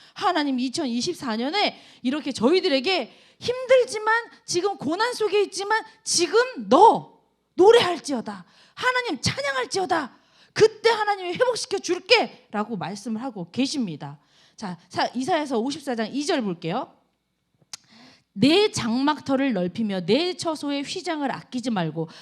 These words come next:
널리 펴되 너희 줄을 길게 하며 너의 말뚝을 견고히 할지어다." 뭐 하라고요? 장막의 터를 넓혀라라는 거예요. 장막터라는 거는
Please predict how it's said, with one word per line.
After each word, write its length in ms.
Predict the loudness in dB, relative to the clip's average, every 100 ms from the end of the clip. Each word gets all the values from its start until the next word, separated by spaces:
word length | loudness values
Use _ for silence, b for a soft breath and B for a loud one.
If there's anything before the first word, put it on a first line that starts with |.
| B
널리 480 | 6 8 6 4 2
펴되 420 | -2 -2 -4 B B B
너희 320 | 2 4 2
줄을 280 | -2 -2 -2
길게 360 | -4 -6 -4 -4
하며 300 | -2 -2 -2
너의 280 | 0 0 0
말뚝을 540 | 0 -2 -4 -4 -4
견고히 460 | -4 -4 -2 0 0
할지어다." 540 | -2 -4 -6 -6 -8 B B 2
뭐 180 | 4
하라고요? 480 | 6 4 2 0 -2 B B B
장막의 640 | -2 0 0 0 0 0 -4
터를 300 | -4 -4 -6 B -2
넓혀라라는 960 | 2 2 0 0 2 0 0 -2 -2
거예요. 240 | -2 -2 -4
장막터라는 1040 | -8 -8 -2 -2 -2 -8 -6 -4 -4 -6
거는 280 | -6 -4 -6